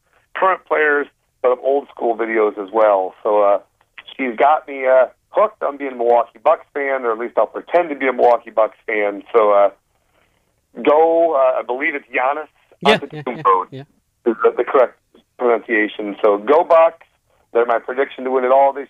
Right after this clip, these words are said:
Speaker 1: year, solely for my ten-year-old daughter. So, uh, N B A action, it's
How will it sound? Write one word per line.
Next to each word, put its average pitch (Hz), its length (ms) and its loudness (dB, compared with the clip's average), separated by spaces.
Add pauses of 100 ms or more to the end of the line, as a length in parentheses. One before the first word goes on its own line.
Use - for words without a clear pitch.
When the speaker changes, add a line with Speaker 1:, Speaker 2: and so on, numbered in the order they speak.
Speaker 1:
year, 127 240 -4 (120)
solely 143 480 -2
for 127 100 -10
my 120 140 -2
ten-year-old 104 480 -2
daughter. 92 380 -4 (100)
So, 95 220 2
uh, 98 240 2 (600)
N 143 160 0
B 143 80 -2
A 139 280 4
action, 135 360 0
it's 101 120 -16